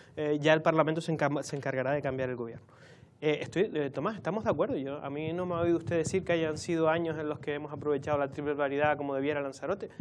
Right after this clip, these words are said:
Eh, en estos últimos parece que hemos levantado un poco más la voz y por lo menos estamos consiguiendo ser, eh,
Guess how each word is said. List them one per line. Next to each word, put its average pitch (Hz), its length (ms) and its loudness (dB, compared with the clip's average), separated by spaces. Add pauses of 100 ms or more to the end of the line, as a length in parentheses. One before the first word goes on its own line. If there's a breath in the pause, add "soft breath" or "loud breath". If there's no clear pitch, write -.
(440 loud breath)
Eh, 131 380 -8
en 139 140 -4
estos 151 240 -2
últimos 175 320 -2
parece 160 260 2
que 151 60 -4
hemos 156 160 -4
levantado 151 260 -2
un 147 80 -4
poco 151 160 -2
más 147 160 -4
la 151 80 0
voz 180 160 2
y 208 60 -4
por 156 160 -2
lo 143 100 0
menos 160 220 0
estamos 160 240 -4
consiguiendo 156 360 -8
ser, 165 240 -4 (300 loud breath)
eh, 151 180 -2